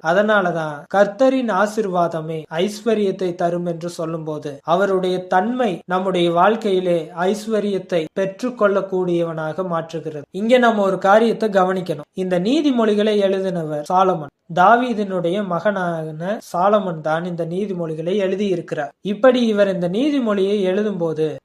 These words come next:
"கர்த்தரின் ஆசீர்வாதமே ஐஸ்வர்யத்தை தரும்" என்று எழுதும்போது, பணம் தான் ஒரு மனிதனுக்கு ஐஸ்வர்யம், அது கர்த்தரிடத்திலிருந்து நமக்கு வருகிறது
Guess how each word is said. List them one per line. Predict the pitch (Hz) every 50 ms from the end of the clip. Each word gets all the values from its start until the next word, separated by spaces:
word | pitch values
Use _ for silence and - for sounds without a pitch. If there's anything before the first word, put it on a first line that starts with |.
| _ -
"கர்த்தரின் | 175 175 175 - 277 277 277 277 277 233
ஆசீர்வாதமே | 202 185 208 233 226 - 269 254 233 226 220 208 202 196 190 208
ஐஸ்வர்யத்தை | 214 202 190 190 190 - 233 226 214 220 214 202 208 208 202 196
தரும்" | - 180 175 185 202 202
என்று | 196 185 180 175 185 180 180
எழுதும்போது, | 175 185 190 190 175 165 165 160 160 180 185 175 147 135 147 - _
பணம் | _ 170 165 185 220 254 262 269
தான் | 233 233 233 240 247
ஒரு | 240 208 190 185
மனிதனுக்கு | 180 180 185 214 220 214 226 214 208 190 - -
ஐஸ்வர்யம், | 220 190 180 190 - - 190 180 170 160 156 160 151 139
அது | _ - 180 185 208
கர்த்தரிடத்திலிருந்து | 190 - 190 180 180 - - 262 254 247 226 233 233 - 208 202 196 190 196 196 214
நமக்கு | 196 190 175 175 170 - 180
வருகிறது | 170 165 170 185 190 185 190 175 165 - - 160 151